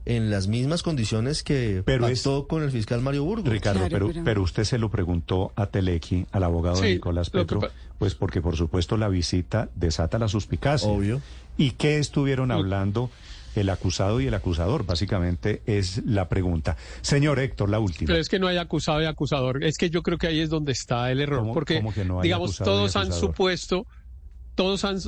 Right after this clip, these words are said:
Speaker 4: todos han, han o hemos, si quiere, supuesto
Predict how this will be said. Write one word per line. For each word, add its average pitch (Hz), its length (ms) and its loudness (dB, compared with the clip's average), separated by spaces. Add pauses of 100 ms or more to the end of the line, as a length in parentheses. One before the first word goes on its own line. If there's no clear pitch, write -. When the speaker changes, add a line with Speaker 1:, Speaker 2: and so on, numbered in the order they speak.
(180)
Speaker 4:
todos 180 360 0
han, 170 180 -2 (380)
han 175 320 0
o 127 200 -2
hemos, 151 480 -2
si 127 120 -2
quiere, 165 400 2
supuesto 160 720 0